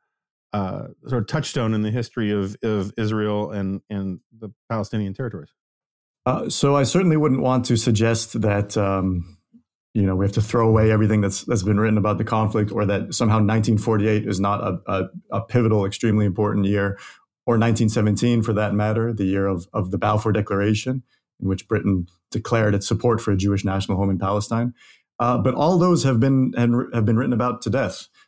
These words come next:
Speaker 2: This whole, this conflict has <laughs> arguably been written about, uh, to death. And for some reason, I had the,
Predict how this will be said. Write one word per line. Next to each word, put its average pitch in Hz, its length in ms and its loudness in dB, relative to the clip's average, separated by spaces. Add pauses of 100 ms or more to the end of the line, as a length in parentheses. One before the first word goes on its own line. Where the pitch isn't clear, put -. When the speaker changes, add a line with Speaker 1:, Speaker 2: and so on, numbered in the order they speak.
Speaker 2:
This 104 120 -6
whole, 117 260 0
this 101 140 -4
conflict 120 460 -2
has 101 200 -2
<laughs> - 0 -
arguably 104 640 0
been 101 100 0
written 104 200 -2
about, 98 280 -4 (320)
uh, 101 300 -4
to 107 100 -4
death. 98 420 -2
And 98 220 0
for 107 80 -2
some 127 220 0
reason, 113 280 0
I 98 120 -2
had 98 260 -2
the, 95 200 -2